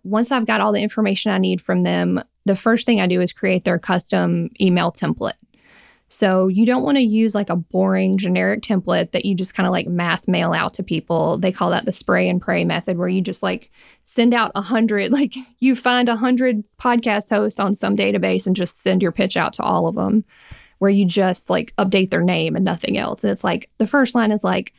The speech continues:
"Love your podcast." It's like, "Really?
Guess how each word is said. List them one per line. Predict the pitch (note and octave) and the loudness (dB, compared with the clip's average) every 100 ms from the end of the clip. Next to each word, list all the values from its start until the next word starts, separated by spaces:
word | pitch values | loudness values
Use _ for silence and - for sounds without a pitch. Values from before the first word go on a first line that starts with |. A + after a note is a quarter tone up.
| _ _ _ B3 | _ _ _ 0
"Love | D4 | 2
your | D#4+ | 0
podcast." | D4+ D4 D4 A#3+ F3+ D#3+ - | -2 0 0 0 -2 -2 -4
It's | G3+ F#3+ | -4 0
like, | F3 - | -2 0
"Really? | F#3+ G3 F#3+ F#3+ F#3+ G3 | 0 2 2 2 0 -2